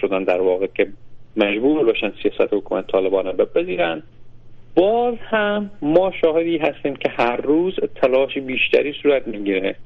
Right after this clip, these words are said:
در واقع با یک قدم عقب نشینی که رسانه‌های افغانستان درون افغانستان انجام می‌دند،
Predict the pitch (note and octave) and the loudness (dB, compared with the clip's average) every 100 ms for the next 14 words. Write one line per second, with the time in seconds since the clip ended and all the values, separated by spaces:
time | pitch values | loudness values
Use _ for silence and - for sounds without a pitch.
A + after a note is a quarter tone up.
0 | - - - - G#2 G#2 A2 G#2+ C3+ A#2 | -14 -14 -14 -2 0 4 2 2 2 2
1 | A2+ D3+ F3+ - - B2+ A#2 - A2+ A2 | 2 2 -2 -6 -2 0 0 0 2 2
2 | G#2+ A2 G#2 - A#2 E3 F3 D3 B2 - | 2 0 0 0 2 2 2 2 0 0
3 | G#2+ G#2 A2 C3 A2+ G#2 G2 - F#2+ G2+ | -2 0 0 2 2 0 -2 -4 -2 -2
4 | - G2+ G2 G2+ G2 G2 - F#2+ F#2+ G2 | -2 0 0 0 0 -2 -2 -4 -2 -4
5 | F#2 F#2+ F#2+ F#2 F#2+ A#2 A#2 A#2 | 0 -2 0 -2 2 2 2 -2